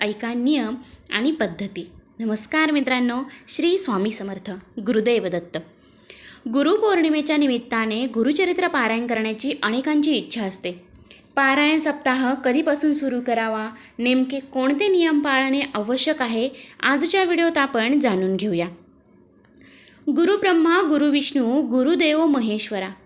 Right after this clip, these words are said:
गुरु साक्षात परब्रह्म, तस्मै श्री गुरवे नमः. दत्त संप्रदाय गुरु परंपरेत गुरुचरित्र या ग्रंथाला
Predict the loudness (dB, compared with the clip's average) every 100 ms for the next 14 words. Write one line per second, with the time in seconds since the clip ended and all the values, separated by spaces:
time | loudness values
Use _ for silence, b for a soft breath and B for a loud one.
0 | b b b -2 2 2 2 0 -2 -2
1 | -2 -2 0 0 2 0 -2 -2 -4 -6
2 | B B B -2 0 0 0 0 0 0
3 | 0 -2 -6 -14 _ -6 0 2 2 0
4 | -4 -6 -8 -12 -20 _ _ B B B
5 | -2 0 0 0 2 2 2 2 2 2
6 | 0 0 2 2 2 2 2 2 2 0
7 | 0 0 2 2 2 0 2 2 2 2
8 | 2 0 2 2